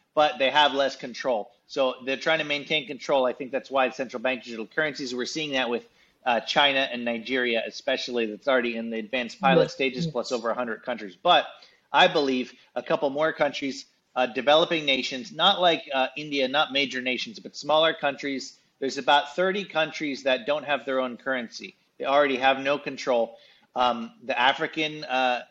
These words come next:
Speaker 1: franc nations, right? There's fourteen that, uh, essentially are controlled by the euro and the Bank of France. Um, and there is about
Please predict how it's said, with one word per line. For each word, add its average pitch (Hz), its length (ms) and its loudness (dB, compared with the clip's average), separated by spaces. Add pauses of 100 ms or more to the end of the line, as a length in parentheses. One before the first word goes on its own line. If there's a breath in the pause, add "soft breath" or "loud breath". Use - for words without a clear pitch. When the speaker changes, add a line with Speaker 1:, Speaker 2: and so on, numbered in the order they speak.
(160)
Speaker 1:
franc 151 460 -2
nations, 185 580 -4
right? 131 260 0
There's 127 180 -6
fourteen 156 640 -6
that, 131 260 0
uh, 113 280 2 (140)
essentially 143 460 -2
are 120 60 -2
controlled 131 500 -2
by 123 140 4
the 113 100 -4
euro 143 440 2 (240 loud breath)
and 120 120 -8
the 113 60 -4
Bank 131 260 0
of 123 100 -10
France. 156 520 -4 (340 soft breath)
Um, 123 380 4 (500 loud breath)
and 127 420 0 (240 soft breath)
there 131 240 2
is 127 340 0
about 135 320 6